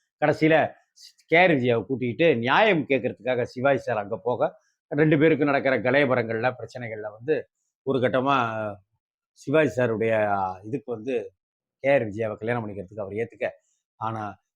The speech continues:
கே ஆர் விஜயாவை ஏத்துக்கிட்டாலும் கூட நொய்யு, நொய்யு, நொய்யுன்னு சந்தேக டார்ச்சர் பண்ணி கொடுமைப்படுத்துவார் முத்துராமன். அதை எல்லாத்தையும் தாங்க முடியாம தவிச்சு கதறுவாங்க கே ஆர் விஜயா.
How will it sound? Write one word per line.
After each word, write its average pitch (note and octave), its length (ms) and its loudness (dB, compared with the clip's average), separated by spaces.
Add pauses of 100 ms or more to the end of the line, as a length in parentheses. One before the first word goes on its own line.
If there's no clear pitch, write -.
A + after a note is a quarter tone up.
கே E3 140 4
ஆர் G3 180 6
விஜயாவை A#2 300 0
ஏத்துக்கிட்டாலும் A2+ 520 0
கூட F2+ 380 -8 (300)
நொய்யு, G3+ 260 4
நொய்யு, D#3 300 2
நொய்யுன்னு B2+ 360 -2
சந்தேக D3 480 2 (100)
டார்ச்சர் A#2 360 -2
பண்ணி G2 220 -14 (640)
கொடுமைப்படுத்துவார் F3 760 4
முத்துராமன். G2 520 -8 (280)
அதை G2+ 220 -6
எல்லாத்தையும் F3+ 520 0
தாங்க A#3+ 420 2
முடியாம C#3+ 380 0
தவிச்சு G3 340 4
கதறுவாங்க B2 560 0
கே - 160 -8
ஆர் A2+ 100 -2
விஜயா. F#2 320 -16